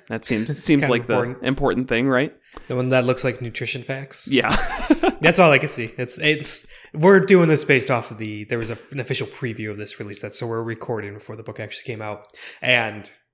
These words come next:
Speaker 2: <laughs> in there, there's these, like, orange banners above it, and it makes it look identical to just, like, nutrition facts, at least American nutrition facts.
Speaker 1: Yeah.
Speaker 2: And it's all I can see.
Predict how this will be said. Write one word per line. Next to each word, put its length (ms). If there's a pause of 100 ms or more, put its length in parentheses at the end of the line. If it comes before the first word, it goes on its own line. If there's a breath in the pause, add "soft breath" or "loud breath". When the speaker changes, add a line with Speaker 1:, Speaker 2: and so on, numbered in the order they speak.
Speaker 2:
<laughs> 140
in 280
there, 160
there's 180
these, 100
like, 200
orange 340
banners 340
above 220
it, 100
and 320
it 100
makes 220
it 40
look 240
identical 460
to 100
just, 200
like, 160 (440 loud breath)
nutrition 480
facts, 540
at 80
least 180
American 600
nutrition 380
facts. 540
Speaker 1:
Yeah. 200 (180)
Speaker 2:
And 80
it's 100
all 120
I 60
can 120
see. 320